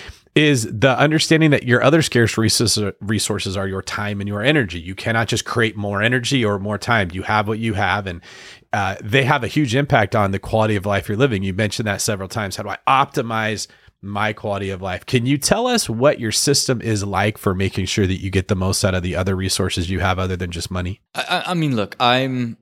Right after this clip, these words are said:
Speaker 2: I kinda look at my entire life as one big integrated system, right? And that, that system is basically exchanging time and energy for everything. And so the,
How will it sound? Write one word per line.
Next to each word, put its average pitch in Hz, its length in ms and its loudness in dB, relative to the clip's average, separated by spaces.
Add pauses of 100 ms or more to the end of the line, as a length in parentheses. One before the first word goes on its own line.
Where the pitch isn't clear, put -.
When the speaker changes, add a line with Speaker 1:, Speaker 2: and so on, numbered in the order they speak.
(140)
Speaker 2:
I 139 160 0
kinda 156 320 0
look 113 340 0
at 101 340 0
my 92 580 -2
entire 107 720 -2
life 95 540 -2
as 90 260 -8
one 101 280 -6
big 95 260 -4
integrated 95 560 -6
system, - 600 -4
right? 101 360 -4
And 98 440 0
that, 127 340 0
that 131 340 0
system 123 500 2
is 101 140 0
basically 110 500 0
exchanging 104 640 0
time 101 380 -6
and 92 80 -6
energy 92 340 -8
for - 300 -12
everything. 85 760 -12 (460)
And 135 160 2
so 131 140 2
the, 135 140 0